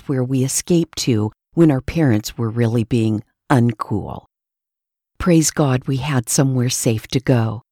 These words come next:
I mean, I didn't think that then, but now I see what a gift it was.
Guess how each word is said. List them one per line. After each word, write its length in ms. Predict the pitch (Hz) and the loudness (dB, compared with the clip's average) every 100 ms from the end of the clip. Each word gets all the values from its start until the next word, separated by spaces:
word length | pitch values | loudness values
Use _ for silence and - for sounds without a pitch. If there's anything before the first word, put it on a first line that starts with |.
| _ _ - | _ _ -2
I 60 | 196 | 0
mean, 180 | 196 190 | 2 2
I 120 | 175 - | 0 0
didn't 300 | 226 196 - | 0 0 -2
think 360 | - 160 160 | 0 2 0
that 200 | 160 - | -4 -4
then, 580 | 135 123 131 127 139 156 - _ _ _ | -6 -2 0 2 2 0 -4 _ _ _
but 160 | 160 - | -2 0
now 640 | 147 160 175 147 123 123 _ - | 0 0 0 -2 -4 -6 _ -6
I 120 | 151 | -4
see 300 | 131 - 170 | -4 -4 -2
what 180 | 143 151 | 0 0
a 60 | 139 | -2
gift 420 | 127 175 - - | 0 -2 -2 -6
it 120 | - | -4
was. 480 | 127 101 104 - | -2 -2 -6 -8